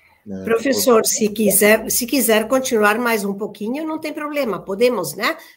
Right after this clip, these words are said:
Speaker 2: Nós temos meia hora para perguntas, então até às seis e meia podemos continuar. Assim as pessoas se inspiram mais com as perguntas.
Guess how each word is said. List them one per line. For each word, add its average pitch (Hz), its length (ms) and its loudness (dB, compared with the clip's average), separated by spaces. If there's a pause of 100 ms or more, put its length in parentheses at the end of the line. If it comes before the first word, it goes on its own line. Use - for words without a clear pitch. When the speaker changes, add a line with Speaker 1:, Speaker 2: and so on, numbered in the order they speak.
(100)
Speaker 2:
Nós 214 180 -4
temos 214 300 -2
meia 208 320 0
hora 208 380 0
para 185 160 -8
perguntas, 214 640 -8
então 190 280 -6
até 190 300 -2
às 196 120 -4
seis 226 340 -4
e 311 40 -8
meia 254 320 -4 (440)
podemos 214 360 -2
continuar. 233 540 -4
Assim 196 160 -6
as 240 140 -4
pessoas 254 400 -4
se 294 100 -2
inspiram 277 420 -4
mais 262 240 -2
com 269 120 -4
as 262 100 -4
perguntas. 202 800 -10